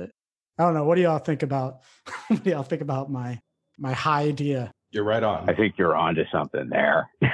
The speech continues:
Speaker 2: I think sometimes, like, even self-described Marxists, like, kind of miss these sort of things. Like, you know,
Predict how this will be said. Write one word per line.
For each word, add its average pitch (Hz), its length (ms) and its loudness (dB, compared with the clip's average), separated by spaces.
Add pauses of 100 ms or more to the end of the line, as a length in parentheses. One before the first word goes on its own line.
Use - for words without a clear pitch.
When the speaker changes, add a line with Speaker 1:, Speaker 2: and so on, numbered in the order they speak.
(1120)
Speaker 2:
I 113 60 -4
think 180 220 -6
sometimes, 113 800 0
like, 90 260 0
even 98 800 0 (140)
self-described 90 840 -6
Marxists, 90 920 -10 (420)
like, 80 180 -4
kind 92 300 0
of 82 300 -2 (200)
miss 98 340 0
these 85 280 -4
sort 82 180 -8
of 78 120 -10
things. 78 520 -14
Like, 82 200 -10
you 80 80 -8
know, 80 320 -12